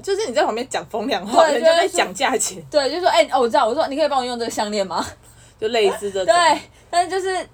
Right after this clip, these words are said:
Speaker 2: 我后来有自己处理完啦，然后他就，他就，我觉得他脑袋那时候很清楚，我倒是觉得蛮厉害，因为我每次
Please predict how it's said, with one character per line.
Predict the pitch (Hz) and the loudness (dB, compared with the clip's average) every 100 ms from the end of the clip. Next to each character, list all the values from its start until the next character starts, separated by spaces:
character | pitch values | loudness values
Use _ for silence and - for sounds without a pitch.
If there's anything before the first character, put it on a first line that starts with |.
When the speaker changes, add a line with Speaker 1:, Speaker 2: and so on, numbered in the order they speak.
| _ - | _ -10
Speaker 2:
我 | 254 | -6
后 | 285 | 0
来 | 339 240 | 2 2
有 | |
自 | 220 | 2
己 | 262 | -6
处 | 220 220 | -10 -6
理 | 196 190 | -4 -4
完 | 156 104 98 | -6 -10 -10
啦， | 80 57 | -12 -10
然 | 175 | -8
后 | 208 220 | -4 -4
他 | 262 226 | -6 -6
就， | 240 226 214 _ _ _ | -4 -4 -6 _ _ _
他 | 311 | -6
就， | 381 - | -2 0
我 | 202 | 0
觉 | 233 294 | 0 -2
得 | |
他 | 320 | -4
脑 | 330 262 190 | -6 -6 -4
袋 | 254 262 | -4 -6
那 | 254 | -6
时 | 233 | -6
候 | |
很 | 214 170 | -6 -8
清 | - 196 | -14 -16
楚， | 208 160 | -12 -10
我 | |
倒 | 170 262 | -6 -6
是 | 269 | -6
觉 | 214 | -8
得 | 180 | -10
蛮 | 170 180 | -10 -14
厉 | 220 | -12
害， | 214 | -10
因 | 311 | -4
为 | 370 | -2
我 | 285 214 | -2 -4
每 | 202 190 | -6 -10
次 | 277 | -14